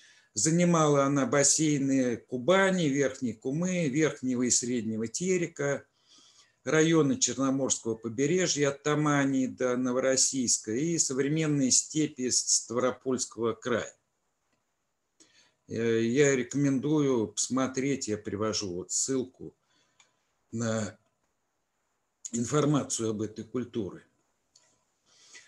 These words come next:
Э, потомки фатьяновцев совместно с предками народов Кавказа дали миру металлургию Железного века.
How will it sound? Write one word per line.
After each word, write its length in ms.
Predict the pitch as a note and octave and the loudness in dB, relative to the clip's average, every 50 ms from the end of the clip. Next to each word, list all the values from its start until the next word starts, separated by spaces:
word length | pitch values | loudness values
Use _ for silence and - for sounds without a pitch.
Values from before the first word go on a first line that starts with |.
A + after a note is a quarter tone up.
| - G2 _ _ _ _ _ _ _ _ _ _ _ _ _ _ _ _ _ _ _ - | -20 -20 _ _ _ _ _ _ _ _ _ _ _ _ _ _ _ _ _ _ _ -4
Э, 500 | A#2 B2+ C3+ C#3 C#3 C#3 C3+ C3+ C3 C3+ | 0 2 4 6 6 6 6 6 4 2
потомки 680 | - - - E3 E3+ E3+ - G#3 G#3 G#3 F#3+ - - F3 | 0 0 0 2 2 6 8 8 8 8 6 4 2 2
фатьяновцев 1160 | - - F3 E3 E3 - D#3+ F#3 F#3+ G3 G3+ F#3+ F#3 F3 - - - A2 F2+ - - - - _ | 4 4 4 4 4 4 4 4 4 4 4 2 0 0 0 -2 -2 -2 -4 -6 -12 -20 -14 _
совместно 640 | - - - D3+ D#3 D3+ E3 F3 E3+ D3+ - - D#3 | 0 2 4 4 4 4 4 4 4 4 2 2 0
с 80 | C#3 - | 0 0
предками 800 | - - F#3 F3+ F3+ F3+ E3+ - - - D3 C#3+ D3 C#3+ C#3 C#3 | 0 2 4 6 6 6 6 4 2 -2 -2 0 2 2 2 2
народов 540 | C3 C3 C#3+ C#3+ D3 D3+ D3 C3+ B2+ A#2+ - | 2 2 2 2 4 2 2 0 0 -4 -4
Кавказа 640 | - C#3+ C#3+ C#3 C#3 - - F3+ F#3+ F#3 F3+ C#3+ B2 | 0 0 0 0 2 2 4 6 6 6 4 2 0
дали 340 | G#2 G#2+ D3 E3 E3+ E3+ E3 | 0 2 4 4 4 4 2
миру 380 | C#3+ C#3+ D#3 E3 E3+ D#3+ D#3+ | 2 2 2 2 0 0 0
металлургию 800 | D3 C#3 B2+ C3 B2+ C3 A#2+ A#2+ B2 A#2 G#2+ A#2+ D3+ D#3 D#3 C#3 | 2 0 0 0 -2 0 0 0 0 -2 -2 -2 -2 0 0 0
Железного 640 | A2 A2+ A#2 A2 A2+ B2+ A#2+ - - C3+ C3 C3 B2+ | 0 0 0 0 0 -2 -2 -2 -2 -2 0 0 0
века. 400 | B2 F#2+ D#2+ - - _ - - | -2 -4 -6 -10 -14 _ -20 -20